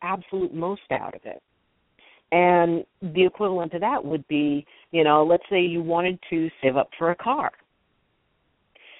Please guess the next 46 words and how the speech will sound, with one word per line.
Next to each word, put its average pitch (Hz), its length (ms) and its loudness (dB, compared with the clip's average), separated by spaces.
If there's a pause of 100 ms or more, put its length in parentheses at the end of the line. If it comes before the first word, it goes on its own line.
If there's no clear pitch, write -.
(140)
And 196 340 4
in 208 80 2
most 254 240 0
cases, 208 580 0
you 262 100 0
know, 220 120 -2
it's 240 120 -8
like, 285 200 0
okay, 143 420 -2
you 196 180 -4
know, 147 120 -4
you 139 180 -2
could 135 140 -8
either, 127 320 -2 (320)
let's 147 200 2
say 135 380 2
you 139 380 -4
wanna 165 300 0
just 165 260 -8
save 151 240 2
up 135 180 2 (120)
for 135 180 -6
something 143 320 -8
with 123 100 -4 (100)
four 160 220 -2
wheels 135 380 -2
that's - 200 -8
reliable, 143 680 2
that 120 180 -6
can 127 140 -12
get 135 180 -6
you 135 100 -10
from 123 180 -10
point 139 260 -6
A 135 60 -2
to 131 80 -2
point 123 340 -10
B, 196 220 4
and 135 100 2
you 131 80 -2
don't 135 160 0
have 127 160 -4
a 123 40 -6
lot 120 200 0
of 113 60 -12
demands. 90 420 -10